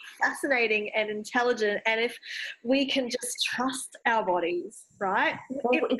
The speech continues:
Speaker 2: it was necessary. I remember my second pregnancy, I, I remember actually walking into Woolies, or waddling, 'cause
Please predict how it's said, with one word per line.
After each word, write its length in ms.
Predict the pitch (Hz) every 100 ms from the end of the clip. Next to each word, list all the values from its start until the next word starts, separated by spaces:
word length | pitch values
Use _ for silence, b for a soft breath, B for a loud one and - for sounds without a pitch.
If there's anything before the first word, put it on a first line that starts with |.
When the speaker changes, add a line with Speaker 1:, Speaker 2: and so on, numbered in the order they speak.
| - 247
Speaker 2:
it 60 | -
was 160 | 240 -
necessary. 1120 | 220 208 214 285 - 359 - 233 180 175 175 -
I 100 | 262
remember 300 | 262 302 269
my 160 | 202 190
second 360 | - 190 254
pregnancy, 420 | 233 202 185 - 190
I, 100 | 190
I 140 | 196
remember 260 | 202 233 233
actually 300 | 196 - 202
walking 340 | 196 208 208 202
into 240 | 202 190
Woolies, 500 | 180 185 - - 320 - _ _ _
or 100 | 214
waddling, 560 | 208 196 196 175 - 220
'cause 200 | 220